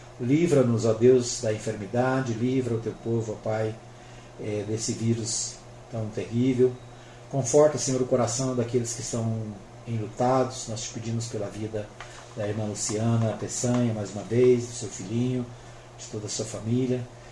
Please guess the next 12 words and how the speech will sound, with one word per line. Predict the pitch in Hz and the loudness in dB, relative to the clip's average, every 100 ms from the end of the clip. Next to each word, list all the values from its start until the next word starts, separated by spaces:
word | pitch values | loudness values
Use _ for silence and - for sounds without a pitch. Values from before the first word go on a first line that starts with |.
| - | -14
Pedimos | 117 120 120 | -6 -4 -2
também | 120 113 117 | 0 2 2
pela | 117 107 107 | 2 2 0
família | 104 - 107 110 107 | -2 -4 -4 -2 0
do, | 98 101 98 92 90 - - - | -2 -4 -8 -10 -12 -16 -18 -16
do | 113 | -12
senhor | - - - - 107 101 101 | -10 -10 -8 -6 -4 -2 0
Nilson, | 131 139 131 - | 2 2 2 -2
do | 107 101 | -6 -6
nosso | 104 - 113 | -6 -6 -6
irmão | 107 117 117 | -2 0 0
Nilson, | 104 123 131 127 131 | 0 2 4 2 -4